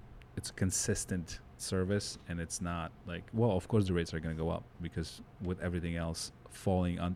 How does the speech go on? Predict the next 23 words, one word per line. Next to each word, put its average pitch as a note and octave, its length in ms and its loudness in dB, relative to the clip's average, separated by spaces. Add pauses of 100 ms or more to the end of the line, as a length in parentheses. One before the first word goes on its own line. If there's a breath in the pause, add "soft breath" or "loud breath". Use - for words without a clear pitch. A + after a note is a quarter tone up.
(140)
on F2+ 180 0 (160)
the E2 180 -2 (200)
inflation, F2 640 0 (400 loud breath)
co-, - 240 0
uh, G2 160 0
you G2+ 80 0
know, E2+ 100 2
fuel G2 440 4
costs, E2 360 -6
all F2+ 120 -2
that E2+ 120 0
stuff, D#2+ 280 -8
you're F#2 140 2
gonna G2 200 4
see - 200 0
the, F2 320 2
the F2 100 -2
changes E2+ 500 -2
in E2 80 -2
contracted D#2+ 460 -6
rates. D#2+ 260 -8
But - 140 -8
again, E2 260 -2